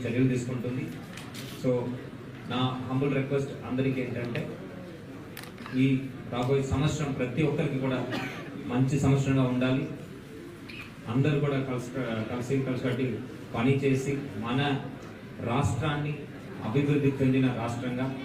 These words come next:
గౌరవ ముఖ్యమంత్రులు వారిలో చెప్పేటట్టు దేశంలోనే నంబర్ వన్ రాష్ట్రంగా నిలబడడానికి అందరూ కూడా కలిసి పనిచేద్దాం. పేదరికం అనేదిని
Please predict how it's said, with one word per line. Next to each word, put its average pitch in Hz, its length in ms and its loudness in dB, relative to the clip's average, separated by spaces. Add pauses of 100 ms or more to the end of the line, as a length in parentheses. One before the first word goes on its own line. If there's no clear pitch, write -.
(760)
గౌరవ 135 300 4
ముఖ్యమంత్రులు 127 580 4 (220)
వారిలో 127 300 2 (420)
చెప్పేటట్టు 135 580 2 (1300)
దేశంలోనే 143 680 2 (640)
నంబర్ 135 320 4
వన్ 139 200 2
రాష్ట్రంగా 123 440 0
నిలబడడానికి 113 600 -2
అందరూ 123 280 0
కూడా 117 180 -2
కలిసి - 240 -4 (120)
పనిచేద్దాం. 120 500 -2 (200)
పేదరికం 147 520 0
అనేదిని 143 440 0